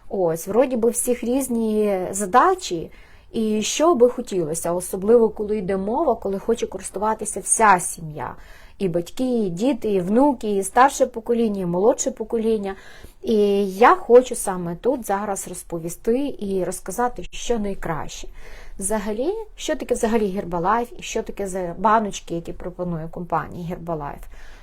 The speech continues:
Ось, це є їжа, це просто є їжа. Тому нема такого, кому підійде, а кому не підійде. Кому підходить ковбаса, кому підходять пельмені,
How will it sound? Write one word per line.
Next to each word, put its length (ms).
Ось, 440
це 160
є 160
їжа, 480
це 140
просто 520
є 440
їжа. 640
Тому 240
нема 320
такого, 440
кому 280
підійде, 580
а 60
кому 300
не 120
підійде. 640
Кому 260
підходить 520
ковбаса, 580
кому 280
підходять 520
пельмені, 520